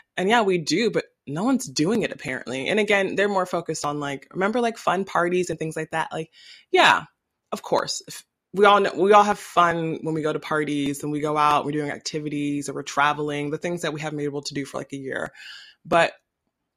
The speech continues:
within that year, I'm like, "God, have people not been having fun?" Um, and I don't say that to be insensitive to people who've lost loved ones in twenty twenty. I had someone pass in twenty twenty, so it's not to dismiss anyone's feelings or like that. But,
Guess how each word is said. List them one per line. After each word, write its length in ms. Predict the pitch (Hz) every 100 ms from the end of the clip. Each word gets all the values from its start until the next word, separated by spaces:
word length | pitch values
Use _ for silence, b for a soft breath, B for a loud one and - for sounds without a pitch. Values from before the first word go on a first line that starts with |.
| 147
within 320 | 190 262 277
that 220 | 269 -
year, 420 | 156 156 156 214 -
I'm 100 | 190
like, 200 | 180 175
"God, 440 | 165 196 123 151 -
have 240 | 156 180
people 280 | - 247 370
not 200 | 233 185
been 120 | 202
having 280 | 165 175 185
fun?" 560 | 160 - 143 147 226 294 _ _ _ _ _ _
Um, 400 | 147 151 143 147 -
and 100 | 165
I 60 | 202
don't 140 | 226
say 120 | - 190
that 140 | 170
to 80 | 165
be 120 | 165
insensitive 680 | - 156 147 151 175 180 180 -
to 400 | 151 147 135 135 _ _ _ _ -
people 220 | 160 156
who've 140 | 156
lost 340 | 139 151 147 -
loved 180 | 147 147
ones 440 | 165 180 196 190
in 180 | - 185
twenty 320 | - 180 180
twenty. 440 | 175 185 180 185
I 400 | 185 - 151 151 -
had 180 | 151 151
someone 240 | 160 160
pass 260 | 160 156 -
in 40 |
twenty 280 | 156 160 160
twenty, 360 | - 165 165 160
so 340 | 156 151 143 B B B B B -
it's 260 | 160 - -
not 380 | 165 156 -
to 320 | - 160 151 143
dismiss 460 | 143 - 147 147
anyone's 340 | 143 156 151 151
feelings 320 | 156 151 156
or 100 | 175
like 220 | 175 170
that. 260 | 180 180 175
But, 280 | 156 147 -